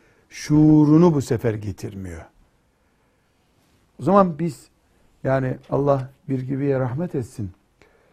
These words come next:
Bir gibinin bu başlangıcı çok önemli. Her şey şu Allah'ın kitabını böyle tutma meselesi demek ki. Anlamak sonra gelecek herhalde. Yani, e, buna bilmiyorum,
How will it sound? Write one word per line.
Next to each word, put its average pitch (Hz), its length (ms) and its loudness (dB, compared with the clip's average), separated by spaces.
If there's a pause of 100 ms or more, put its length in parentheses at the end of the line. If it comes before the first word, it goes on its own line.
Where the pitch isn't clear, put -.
(320)
Bir 120 140 -4
gibinin 147 340 0
bu 143 100 -2
başlangıcı 143 600 0
çok 151 180 2
önemli. 107 360 -6
Her 185 280 -2
şey 180 540 6 (540)
şu - 180 0
Allah'ın 196 460 6
kitabını 165 720 -4
böyle 160 340 -4
tutma 139 320 -10
meselesi 120 580 -12
demek 98 360 -14
ki. - 80 -20 (1300)
Anlamak 240 500 2
sonra 202 280 2
gelecek 123 440 -4
herhalde. 92 480 -12 (1040)
Yani, 147 300 0 (760)
e, 131 260 -2
buna 180 340 2 (340)
bilmiyorum, 165 520 -4